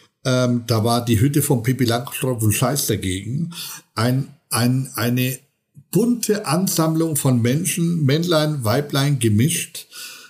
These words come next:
ähm, aus, ähm, aller Herren Länder oder aller Herren Anbaugebiete, sagen wir mal. Und unter anderem dabei, kennt ihr bestimmt, äh, ähm,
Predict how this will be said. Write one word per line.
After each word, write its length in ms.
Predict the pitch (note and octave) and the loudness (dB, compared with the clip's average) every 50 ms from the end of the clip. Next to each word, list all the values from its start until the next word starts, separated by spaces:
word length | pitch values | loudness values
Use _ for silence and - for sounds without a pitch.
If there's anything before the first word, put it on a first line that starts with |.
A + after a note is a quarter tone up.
| _ _ _ _ - | _ _ _ _ -2
ähm, 540 | C#3+ C3+ C3+ C3+ C3+ C3 C3 C3+ C3+ - - - | 0 2 4 4 4 2 2 0 -2 -4 -4 -2
aus, 600 | B2+ B2 B2+ C3 C3+ C#3 C3 - - - - - - | 0 2 4 4 4 2 2 0 -4 -6 -8 -6 -2
ähm, 400 | C3+ C3 C3 C3 C#3 C#3 - - - - | 0 0 2 2 0 0 -2 -4 -6 -2
aller 300 | C3 D3 D#3+ F3 F3+ E3+ | 0 2 2 2 4 4
Herren 400 | D3+ C3 B2+ B2+ C#3 D3 D3+ D3 | 4 4 4 2 2 2 2 4
Länder 640 | C3+ A#2+ A#2+ C3+ D3+ D#3 C#3+ C#3 C3 C#3+ D#3 D3+ C#3+ | 4 4 4 2 2 2 2 2 2 2 0 0 0
oder 360 | B2+ A#2+ B2 A2 G#2+ - - - | 0 0 0 0 -2 -6 -10 -4
aller 280 | - A#2+ D3 E3 D#3+ D#3 | -2 0 2 4 4 4
Herren 400 | C#3+ B2+ B2 B2 C3 C3+ C#3 C3+ | 4 4 2 2 2 0 0 0
Anbaugebiete, 1160 | - A#2+ C3+ E3+ F3+ E3+ D3+ A#2+ A#2 G#2+ G2+ G2+ F#2+ A2 G#2+ G#2+ G#2 C#3 D#3+ F#3+ G#3 - - - | 0 0 2 2 2 2 2 0 2 2 0 0 0 2 0 2 2 2 0 0 -2 -6 -8 -6
sagen 240 | - - C#3 C#3 D3+ | -2 -2 0 0 0
wir 60 | D3 D3 | 0 0
mal. 380 | D3 C#3+ D3+ D#3+ F#3 G#3 G3+ - - - - - - - - - _ - - - _ - | 0 -2 -2 -2 -2 -4 -6 -8 -12 -14 -14 -14 -14 -16 -18 -18 _ -14 -14 -8 _ 0
Und 240 | C3 D3 C#3+ C#3+ | 0 0 0 0
unter 260 | D#3 F3+ F#3+ G#3 E3+ C#3+ | 0 0 2 0 0 0
anderem 300 | D3 D#3 E3+ F3 E3 D3 | 0 2 4 4 4 4
dabei, 680 | D3+ C3+ - A#2+ A2 A2 A#2+ D3 E3+ F3 - A3 - - | 2 2 2 2 2 2 4 2 2 0 -2 -6 -6 -2
kennt 180 | - D3 D#3+ D#3 | 0 0 2 2
ihr 80 | D3 | 2
bestimmt, 520 | C3+ B2+ A2 - - C#3 D3 F3 F3+ - - | 0 0 -2 0 0 0 0 0 -2 -4 -4
äh, 440 | - C3+ C3 C3+ C3+ - - B2+ B2 B2 | -2 0 0 2 0 0 -2 -2 -2 -2
ähm, 380 | B2 B2 B2+ B2 C#3+ D3 - | -2 -4 -6 -6 -6 -8 -8